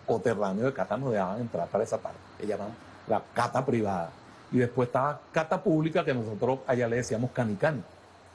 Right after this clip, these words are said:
Este, en esa parte de la Cata pública era donde, donde se iban a construir los edificios.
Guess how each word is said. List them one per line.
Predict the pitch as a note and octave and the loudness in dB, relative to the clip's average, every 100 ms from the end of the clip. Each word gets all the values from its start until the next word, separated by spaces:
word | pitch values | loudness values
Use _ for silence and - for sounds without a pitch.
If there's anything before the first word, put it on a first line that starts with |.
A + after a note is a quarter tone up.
| - - - - - - - - - | -20 -20 -20 -20 -20 -20 -20 -10 0
Este, | B2 A#2+ - B2+ - - - - - - - - - - - - | 0 0 0 0 0 -10 -20 -20 -20 -20 -20 -20 -20 -20 -14 0
en | D3 D3+ | 2 4
esa | D3 D3+ F#3+ | 4 2 0
parte | F#3 F3 G3 | 0 0 2
de | F3+ | 2
la | D#3 | 2
Cata | D3+ D3 | 0 -2
pública | D3+ E3+ C3+ A#2+ | 0 0 0 0
era | A#2+ | 0
donde, | C3+ B2 | 0 -4
donde | - A2 G#2+ | -4 -2 -2
se | G2+ G2 | -2 -2
iban | G#2 | -2
a | A#2 | -2
construir | G#2+ F#2+ F#2+ F2+ | -4 -2 0 0
los | G2+ | 0
edificios. | G2+ - E2+ - | -2 -4 -12 -14